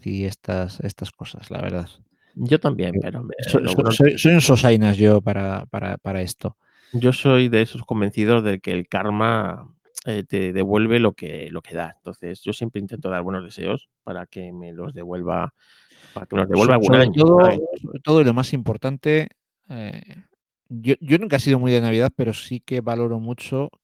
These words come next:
Speaker 1: que al final de Navidad es esa oportunidad para juntarnos con, con familia, con, con amigos, que much-, muchas veces incluso amigos con los que a lo mejor no te ves en todo el año,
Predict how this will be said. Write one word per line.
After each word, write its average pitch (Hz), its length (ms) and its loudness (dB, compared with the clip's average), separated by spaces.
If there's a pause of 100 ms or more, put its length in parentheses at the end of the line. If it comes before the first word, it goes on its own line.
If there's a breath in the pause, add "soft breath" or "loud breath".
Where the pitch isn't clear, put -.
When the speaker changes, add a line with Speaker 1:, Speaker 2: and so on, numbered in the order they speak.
Speaker 1:
que 113 140 -6
al 104 120 -4
final 104 340 -8
de 117 60 -4
Navidad 113 400 -2
es 120 160 -4 (140)
esa 117 220 -4
oportunidad 110 680 0
para 110 160 0
juntarnos 113 800 -2 (920)
con, 101 680 2
con 107 160 0
familia, 120 600 2
con, 107 340 0
con 107 180 -4
amigos, 117 460 2
que 110 140 -8
much-, 127 260 -4
muchas 156 320 4
veces 156 140 2
incluso 135 240 6
amigos 139 500 4 (680)
con 113 260 0
los 107 200 2
que - 120 -6
a 107 40 0
lo 107 80 -2
mejor 113 400 0
no 127 160 0
te 117 160 2
ves 127 200 2
en 120 100 -4
todo 113 200 4
el 107 60 2
año, 139 400 -2